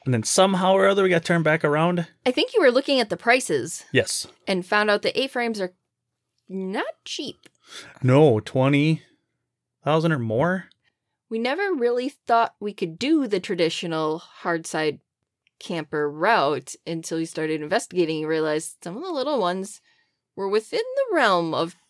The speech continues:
Speaker 2: towable range for the Jeep, and the prices were pretty similar as the A-frames, but c-, a lot more space.
Speaker 1: Mm-hmm. Space
Speaker 2: So
Speaker 1: is a big one. They, they, it depended on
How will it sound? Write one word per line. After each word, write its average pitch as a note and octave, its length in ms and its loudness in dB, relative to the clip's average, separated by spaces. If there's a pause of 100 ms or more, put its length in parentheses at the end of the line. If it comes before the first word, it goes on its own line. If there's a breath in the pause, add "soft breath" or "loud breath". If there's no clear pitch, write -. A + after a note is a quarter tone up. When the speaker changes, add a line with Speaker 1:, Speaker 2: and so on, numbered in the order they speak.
Speaker 2:
towable E3+ 440 0
range D3+ 340 -4
for D#3+ 160 -10
the D#3 140 -4
Jeep, C#3+ 340 -8 (120)
and D#3+ 360 -6
the F#3 60 -4
prices G#3 480 -6
were A3 120 0
pretty A3+ 260 -6
similar B3 540 -2
as G#3 340 -2
the G#3 240 -4
A-frames, G#3 520 -2
but G3 220 -2 (280)
c-, - 80 -20 (140)
a - 80 -18
lot C3+ 360 -4 (180)
more F#3+ 220 -2
space. G#3 580 -8
Speaker 1:
Mm-hmm. B2 480 4 (480 soft breath)
Space - 540 -2
Speaker 2:
So A2+ 60 -6
Speaker 1:
is A2 60 -4
a A2 40 0
big G#2+ 200 0
one. G#2 220 -2 (920 loud breath)
They, C#3+ 300 4
they, C3+ 480 4 (720)
it C#3 200 0
depended D#3 480 4
on B2+ 340 2